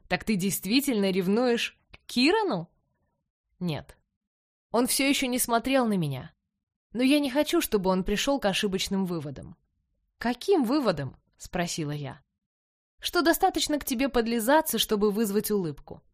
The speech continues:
Это убого». Я резко остановилась. «Что-что?» «Я улыбаюсь и сама по себе, для этого не надо подлизываться».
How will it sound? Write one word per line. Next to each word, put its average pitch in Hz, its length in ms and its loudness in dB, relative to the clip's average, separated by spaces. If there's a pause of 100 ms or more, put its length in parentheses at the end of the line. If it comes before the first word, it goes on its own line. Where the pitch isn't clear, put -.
(280)
Это 226 240 -2
убого». 233 500 0 (880)
Я 156 200 -6
резко 139 300 -8
остановилась. 139 760 -8 (180)
«Что-что?» - 640 -6 (800)
«Я 214 200 8
улыбаюсь 220 520 6
и 226 40 0
сама 247 340 4
по 208 120 -2
себе, 156 280 -2
для 165 200 2
этого 202 200 2
не 208 140 2
надо 233 240 0
подлизываться». 254 840 2